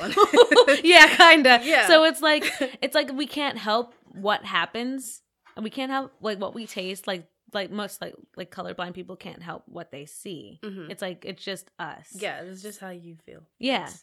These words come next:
Speaker 1: there's
Speaker 2: like,
Speaker 1: nothing wrong
Speaker 2: there's
Speaker 1: with
Speaker 2: a
Speaker 1: that.
Speaker 2: lot of people that, and it was funny, I got my, um, genealogy results not too long ago,
Speaker 1: Mm-hmm.
Speaker 2: and they had, like, little tidbits of, like, "Oh, like, you're twenty-three percent more likely to have frizzy hair," or something like that. And one of them said, like,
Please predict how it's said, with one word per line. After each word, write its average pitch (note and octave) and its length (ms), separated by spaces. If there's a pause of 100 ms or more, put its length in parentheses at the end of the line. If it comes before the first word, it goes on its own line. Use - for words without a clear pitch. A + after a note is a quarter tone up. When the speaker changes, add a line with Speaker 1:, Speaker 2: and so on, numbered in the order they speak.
Speaker 1:
there's F#3 160
Speaker 2:
like, G3+ 160
Speaker 1:
nothing F3+ 240
wrong D#3+ 100
Speaker 2:
there's D4 160
Speaker 1:
with F#4 60
Speaker 2:
a - 20
Speaker 1:
that. E4 60
Speaker 2:
lot D4+ 160
of F4+ 100
people B3 300
that, F3+ 260
and C4 140
it C#4+ 80
was D4 140
funny, C#4 200
I G#3+ 120
got A3+ 180
my, B3+ 240
um, F3 380
genealogy F3 520
results F#3+ 400
not F3 220
too G#3 80
long G3 240
ago, G#3 320
Speaker 1:
Mm-hmm. G3+ 200 (120)
Speaker 2:
and G3+ 240
they G#3 80
had, G#3+ 180
like, F#3+ 160
little G3 420
tidbits G3+ 600
of, F#3 80
like, F3+ 160
"Oh, C4+ 160
like, F#3 260
you're G3 200
twenty-three F#3 500
percent F#3+ 400
more G3 140
likely F#3 300
to F#3+ 60
have F#3 220
frizzy F#3+ 340
hair," E3+ 580
or - 60
something - 240
like C3 180
that. - 140 (380)
And A3 160
one B3+ 140
of C4+ 80
them C4+ 160
said, A#3 240
like, A3 200